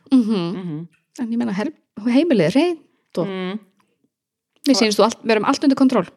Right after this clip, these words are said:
Speaker 2: Já, þetta er allt undir kontról.
Speaker 1: Ég er best.
Speaker 2: En, en þetta var eins og á, hérna, fimmtudaginn, þegar var hann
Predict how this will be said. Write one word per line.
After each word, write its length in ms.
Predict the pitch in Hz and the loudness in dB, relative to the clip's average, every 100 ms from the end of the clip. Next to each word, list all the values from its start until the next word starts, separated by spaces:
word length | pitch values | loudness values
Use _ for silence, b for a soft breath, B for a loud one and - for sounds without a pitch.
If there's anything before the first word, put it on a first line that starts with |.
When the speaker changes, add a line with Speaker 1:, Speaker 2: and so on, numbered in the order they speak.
| _ _ | _ _
Speaker 2:
Já, 260 | - 165 156 214 381 - | -4 0 2 2 2 -4
þetta 320 | - - - | -12 -14 -16
er 60 | - | -16
allt 180 | - - | -20 -16
undir 120 | - | -14
kontról. 440 | 180 - - 233 - - - | -14 -12 -8 -8 -8 -12 -6
Speaker 1:
Ég 60 | |
er 40 | - | 0
best. 340 | 294 247 - | 2 2 2
Speaker 2:
En, 260 | 247 269 - - | -2 -2 -4 -4
en 100 | 277 | 0
þetta 180 | 359 | 0
var 140 | 359 381 | 0 -2
eins 160 | 403 | 0
og 60 | 330 | 0
á, 80 | 370 - 311 | 0 0 -4
hérna, 220 | 349 349 | -4 0
fimmtudaginn, 560 | 403 381 240 190 175 233 | 0 0 0 2 2 2
þegar 120 | 247 | 2
var 100 | 254 | 2
hann 380 | 285 269 226 | 0 -2 -4